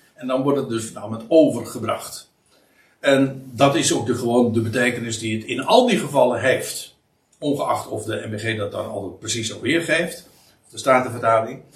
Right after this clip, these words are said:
Dus, eh, dat woord wordt er gebruikt. Wordt niet overigens ook over weggenomen. Want dat suggereert alweer, net zoiets als waar we het over hadden. Toen ik de term gebruikte van, eh,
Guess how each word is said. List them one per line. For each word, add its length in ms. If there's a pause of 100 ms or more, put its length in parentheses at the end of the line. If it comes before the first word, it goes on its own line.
(400)
Dus, 400 (500)
eh, 280 (180)
dat 340
woord 260
wordt 180
er 220
gebruikt. 360
Wordt 160
niet 180
overigens 360
ook 220
over 240
weggenomen. 880
Want 220
dat 200
suggereert 840
alweer, 440
net 180
zoiets 260
als 100
waar 240
we 60
het 80
over 280
hadden. 380 (440)
Toen 200
ik 220
de 500
term 440
gebruikte 560
van, 380
eh, 180